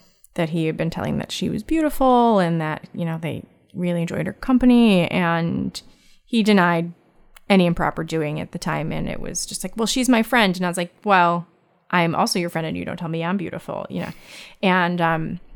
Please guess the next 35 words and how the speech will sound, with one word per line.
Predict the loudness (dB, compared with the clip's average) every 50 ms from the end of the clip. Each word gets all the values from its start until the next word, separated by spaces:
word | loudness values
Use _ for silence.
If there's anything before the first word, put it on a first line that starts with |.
| -16 -16 -16 -20 -20 -20 -20 -20 -20 -20 -4 -2
this | 0 0 2 0
is, | 0 0 0 -2 -4 -6 _ _ _ _ _
this | -14 -12 -10
is | -8 -6 -8
a, | -8 -8 _ -6
what | 0 0 2 2
a | 2
jag | 2 2 2 2 2 2
I | 0 0
can | 0 0 0
be. | 0 0 0
I | -2 -2
called | -2 -2 0 0 2 2
him | 2 2
up | 2 2
at | 0 0 0
work | -2 -4 -4 -6 -4 -4
when | -2 -2
I | -2 -4
found | -4 -4 -4 -2 0 0 0
them. | 2 2 2 2 0 0 -4 -10
And | -10 -10 -10 -16 -20 _ _ _ _ _ _ _ -20 -20 -20 -20 -20 _ _ _ _ _ _ -20 -18 -18 -18 -18 _ -20 -20 _ _ _ 0
this, | 2 2 2 2 -4 -8 -12 -16 -16 -16 -14 -16 -6 -2
I | -2
probably | 0 2 2 4 4 4 4
should | 4 2 2
regret | 2 2 0 0 0 0
this, | -4 -6 -6
'cause | -6 -8 -8
it's | -8 -8
like, | -8 -10
"Courtney, | -10 -8 -2 0 0
you | 0
could | -2 -4 -6
do, | -6 -6 -6